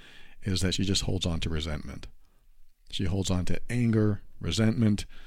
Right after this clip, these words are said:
She holds on to being upset at you, and she doesn't want to appear like that person, so she doesn't, um, let it out. And what that does, uh, if I can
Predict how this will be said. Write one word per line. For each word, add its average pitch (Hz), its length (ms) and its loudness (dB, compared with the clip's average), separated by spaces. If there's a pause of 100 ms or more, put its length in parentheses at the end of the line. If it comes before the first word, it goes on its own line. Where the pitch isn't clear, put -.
(160)
She - 180 -2
holds 107 280 2
on 107 300 4
to 95 160 4
being 123 400 4
upset 120 340 4
at 110 100 4
you, 104 460 4
and 90 420 0
she - 140 -4
doesn't 113 380 0
want 104 460 -2
to 101 360 2
appear 135 640 4 (420)
like 107 220 4
that 104 220 4
person, 90 520 -2 (640)
so - 260 2
she 95 220 0
doesn't, 98 500 2 (120)
um, 82 360 -4
let 92 200 0
it 87 80 0
out. 87 340 -4 (920)
And 92 200 -2
what 92 180 0
that 104 340 2
does, 107 640 4 (640)
uh, 82 340 -4
if 90 220 -6
I 92 140 0
can 87 340 0